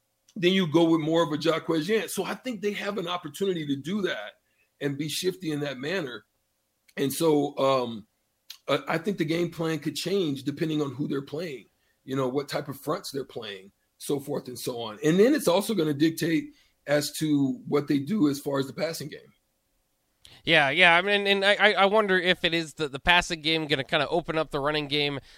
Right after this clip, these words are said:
Speaker 2: Um, I could see that sort of thing. Or, like you said, if they have the off-, a lot of it depends on the offensive line. If you got the offensive
Speaker 1: Yeah.
Speaker 2: line with a mean streak, you can go open up the passing game through the
Speaker 1: Yeah.
Speaker 2: running game. Um,
Speaker 1: Through the
Speaker 2: so
Speaker 1: running game.
Speaker 2: we'll kinda see how it works out. Augie, uh, asks off the text line, "Isn't it typically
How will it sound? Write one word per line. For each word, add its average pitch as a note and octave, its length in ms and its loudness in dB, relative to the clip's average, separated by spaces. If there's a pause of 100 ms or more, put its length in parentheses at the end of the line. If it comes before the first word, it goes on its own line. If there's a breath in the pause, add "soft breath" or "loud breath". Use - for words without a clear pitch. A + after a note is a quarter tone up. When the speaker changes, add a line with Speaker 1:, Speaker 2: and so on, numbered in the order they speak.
(140 soft breath)
Speaker 2:
Um, C3 340 2
I C#3+ 120 4
could D3+ 180 -6
see E3 220 0
that D#3 240 4
sort D#3+ 200 -2
of D3+ 120 -4
thing. E3+ 200 0
Or, G3 300 8
like F#3 220 4
you F3 80 -4
said, F#3+ 160 2
if E3 100 -2
they F3 120 2
have G#3+ 200 4
the F#3+ 120 2
off-, F#3+ 180 2
a E3 100 -2
lot F#3+ 240 6
of A#3+ 80 -2
it F3 100 -4
depends E3 300 2
on E3 80 0
the D#3 80 2
offensive C3+ 380 2
line. C#3+ 240 2
If A2+ 40 -10
you C#3+ 40 -2
got G#3 160 4
the F3+ 80 -4
offensive F#3 340 6
Speaker 1:
Yeah. A3+ 80 6
Speaker 2:
line E3 320 4 (260 loud breath)
with E3+ 140 2
a E3 60 2
mean F3 260 4
streak, D3 400 -4
you F#3+ 140 -2
can G3 260 -4 (160)
go F3+ 220 4
open G3 220 4
up G3+ 80 4
the G3+ 100 -4
passing G#3 320 6
game G#3 180 4
through G#3+ 140 -2
the G3+ 80 2
Speaker 1:
Yeah. G#3+ 80 8
Speaker 2:
running C4 200 6
game. G#2+ 280 -4 (280 loud breath)
Um, C#3 360 4
Speaker 1:
Through C3+ 80 0
the C#3+ 60 4
Speaker 2:
so E3 100 6
Speaker 1:
running D#3 180 4
game. E3 80 -2
Speaker 2:
we'll E3 120 0
kinda F3+ 240 0
see F#3 180 0
how E3 200 6
it D#3 60 2
works E3 240 0
out. F3 160 6
Augie, G#3+ 440 4 (280 loud breath)
uh, E3+ 240 8
asks G3 240 6
off F3+ 140 0
the F3 80 -4
text F#3+ 280 2
line, E3+ 220 2
"Isn't A3 240 0
it G3 160 2
typically G3 400 0